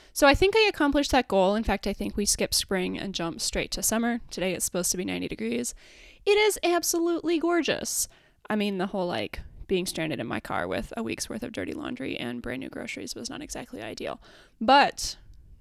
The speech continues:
it is still delightful out there right now. So, while I was traveling, I did not have a chance to book a guest for this episode, but it's been a while since we've been together, just the two of us.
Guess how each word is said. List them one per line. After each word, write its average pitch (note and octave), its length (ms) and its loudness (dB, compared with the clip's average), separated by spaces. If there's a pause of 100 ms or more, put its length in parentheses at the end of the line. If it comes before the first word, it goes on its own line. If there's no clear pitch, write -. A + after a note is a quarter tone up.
it A3 140 -2
is G#3 160 -2
still G3+ 320 0
delightful F#3+ 680 -4 (300)
out F3+ 180 -6
there - 320 -8 (100)
right - 440 -8
now. C#2 300 -10 (880)
So, - 420 8 (380)
while A#3 160 2
I A#3+ 80 4
was A#3 120 2
traveling, F#3 440 0
I F#3+ 80 -2
did F#3 180 -2
not F3 160 0
have G3 140 -2
a G3 40 0
chance - 280 0
to - 80 -2
book - 140 0
a A3 60 -2
guest - 380 -4
for G3+ 180 -4
this G#3+ 180 -4
episode, B3 600 0 (480)
but C4 100 -6
it's C#4 140 -8
been C#4+ 160 -2
a E4+ 80 2
while A3 320 -2
since - 240 -4
we've B3 160 -4
been B3+ 160 0
together, A3 480 -4 (140)
just G#3 240 -2
the G3 60 -6
two A3 180 -2
of G#3+ 100 -2
us. - 320 -4